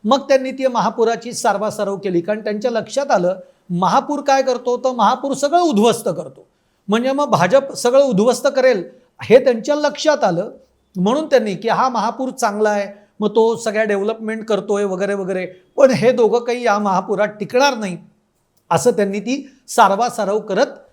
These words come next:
या दोघांवर टीकेची झोड उठवली. त्यानंतर जे काही नारायण राणे बोललेले आहेत आणि ते राज ठाकरेंबद्दल बोलले, हे म्हणजे कमालच वाटते.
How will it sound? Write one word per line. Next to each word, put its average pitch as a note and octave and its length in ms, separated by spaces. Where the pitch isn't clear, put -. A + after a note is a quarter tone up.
या A3+ 80
दोघांवर G3 520
टीकेची G3 380
झोड F3+ 340
उठवली. C3+ 440
त्यानंतर D4 680
जे A3+ 220
काही A3+ 220
नारायण F#3 440
राणे F3 260
बोललेले F3+ 520
आहेत C#3 160
आणि D#3+ 160
ते C#4 140
राज D#3+ 420
ठाकरेंबद्दल D4+ 680
बोलले, E3 500
हे C#4+ 180
म्हणजे B3 560
कमालच A3 460
वाटते. C3+ 380